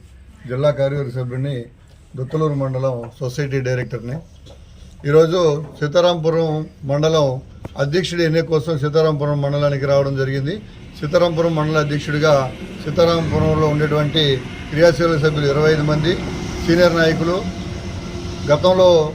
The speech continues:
పనిచేసినటువంటి మండల కమిటీ అందరూ కూడా కలిసి ఏకపక్షంగా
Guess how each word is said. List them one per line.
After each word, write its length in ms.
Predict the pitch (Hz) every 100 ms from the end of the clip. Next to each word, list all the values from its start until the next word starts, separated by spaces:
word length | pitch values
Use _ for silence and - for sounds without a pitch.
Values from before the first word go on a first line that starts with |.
| -
పనిచేసినటువంటి 840 | 156 180 160 160 156 156 147 160
మండల 320 | 147 143 160 165
కమిటీ 340 | 156 156 151
అందరూ 240 | 147 156
కూడా 160 | 156 156
కలిసి 540 | 135 147 135 151 139 135 - -
ఏకపక్షంగా 920 | 151 170 180 170 - 165 160 147 139